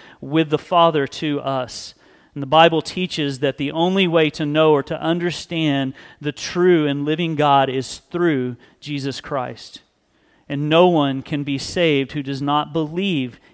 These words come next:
in Jesus Christ as the Son of God, for there is no salvation apart from him. And the second half of verse twenty provides the purpose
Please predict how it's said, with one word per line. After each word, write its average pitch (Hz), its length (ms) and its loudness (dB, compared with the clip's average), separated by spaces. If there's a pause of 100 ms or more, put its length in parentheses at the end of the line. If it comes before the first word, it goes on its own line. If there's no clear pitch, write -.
in 147 120 -4
Jesus 139 320 -4
Christ 139 360 -2
as 131 80 -8
the 135 80 -6
Son 139 240 -4
of 127 100 -6
God, 131 260 -2
for 147 140 -6
there 147 180 0
is 151 200 -2
no 170 260 2
salvation 147 600 -2
apart 139 340 -8
from 127 180 -12
him. 117 300 -12 (1300)
And 131 80 -8
the 135 60 -2
second 170 380 0
half 143 240 -2
of 131 80 -12
verse 135 260 -6
twenty 131 440 -6 (220)
provides 139 500 0
the 127 120 -4
purpose 147 840 -4